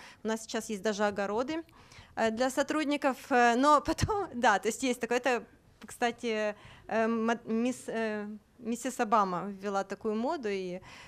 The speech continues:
э, можно взять кусочек земли и там посадить, э, помидоры. Некоторые так развлекаются. Ну,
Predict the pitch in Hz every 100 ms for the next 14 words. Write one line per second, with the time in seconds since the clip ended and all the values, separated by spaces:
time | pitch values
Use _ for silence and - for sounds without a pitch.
0 | - - 214 233 220 214 190 214 214 -
1 | - - 208 202 240 302 277 220 240 214
2 | 208 208 220 - 196 190 220 220 196 -
3 | 202 247 247 240 214 208 208 208 214 -
4 | - - - - 277